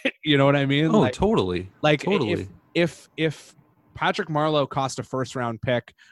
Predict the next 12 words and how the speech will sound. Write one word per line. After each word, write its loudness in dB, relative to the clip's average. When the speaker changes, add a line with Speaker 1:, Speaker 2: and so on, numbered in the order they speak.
Speaker 1:
when -6
business -8
was -10
booming, -4
what 2
is -4
a -6
bad -4
contract -6
gonna -10
cost -10
now? -14